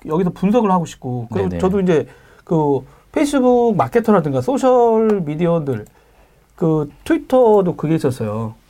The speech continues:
Speaker 1: 왜냐면 트위터 분석을 한번 이천팔 년, 아니, 십이 년에 할 때 그, 그 우리가 잘 아는 그분이 만든 서비스가 하나 있었거든요.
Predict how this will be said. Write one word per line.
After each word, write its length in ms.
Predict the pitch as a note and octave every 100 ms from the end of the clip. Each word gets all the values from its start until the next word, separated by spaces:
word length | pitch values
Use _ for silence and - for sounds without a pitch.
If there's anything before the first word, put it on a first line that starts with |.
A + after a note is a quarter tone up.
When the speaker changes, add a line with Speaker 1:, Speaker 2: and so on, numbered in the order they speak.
| _
Speaker 1:
왜냐면 220 | - D4
트위터 260 | C#4+ A3 G3+
분석을 400 | - D#3 F3 E3
한번 320 | D#3 C#3+ C3 C#3+
이천팔 360 | C#3 C#3 G3
년, 580 | G3 E3+ D#3 D3 D3 - _ _
아니, 120 | E3
십이 200 | - A3+
년에 180 | A#3 F#3
할 160 | F3+ G#3+
때 360 | - F#3 G2 - _ _ _ _ _ _
그, 600 | - D#3 D#3 D#3 D#3 D3+ - _ _ _ _ _ _ _ _ _ _
그 100 | G3
우리가 180 | F3 C#4+
잘 160 | - A#3+
아는 180 | A#3
그분이 360 | G#3+ F3 A3 A#3
만든 220 | F3+ D3
서비스가 360 | C#3 B3 B3 A3
하나 100 | E3
있었거든요. 460 | C3 - A#2 F3